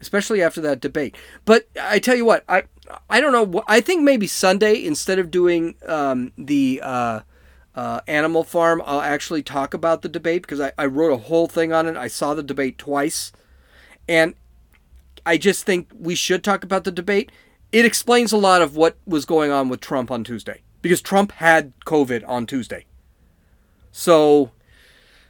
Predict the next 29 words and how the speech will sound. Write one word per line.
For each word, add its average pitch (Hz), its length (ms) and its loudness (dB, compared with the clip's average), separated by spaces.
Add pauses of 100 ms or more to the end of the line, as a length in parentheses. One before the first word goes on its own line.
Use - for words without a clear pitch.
(1040)
I 156 120 0
mean, 151 180 2
Biden's 175 380 2
getting 185 280 0
tested. 170 520 -2
Chris - 280 -2
Wallace, 147 400 2
the 131 120 -2
moderator, 165 720 4
who 156 140 -2
is 120 100 -6
terrible, 165 500 0 (200)
is 143 140 -4
getting 160 260 0
tested. 165 540 -4 (240)
Maybe 247 240 4
we'll 240 140 2
talk 190 300 0
about 165 340 0
the 147 100 -4
debate 131 540 -4
on 127 260 -6
Sunday 120 460 -6
instead 117 340 -8
of 110 220 -8
reading, 117 420 -6 (300)
uh, 123 240 -6
Animal 120 380 -8
Farm. 110 360 -6